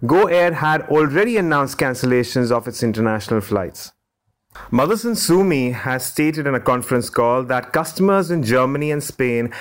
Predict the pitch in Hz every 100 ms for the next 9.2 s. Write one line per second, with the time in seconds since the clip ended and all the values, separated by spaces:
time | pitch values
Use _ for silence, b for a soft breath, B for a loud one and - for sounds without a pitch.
0 | B 123 139 175 175 - 151 139 151 139
1 | 123 127 131 117 123 120 120 - 135 117
2 | 117 104 80 78 - _ _ B B B
3 | B 98 113 113 160 180 - 170 202 214
4 | 180 170 165 214 160 151 143 139 139 156
5 | 135 151 151 160 185 190 185 165 156 156
6 | 151 147 151 143 - 156 156 170 180 B
7 | B - 131 131 123 165 180 185 160 151
8 | 156 156 160 135 131 135 131 117 113 113
9 | 90 87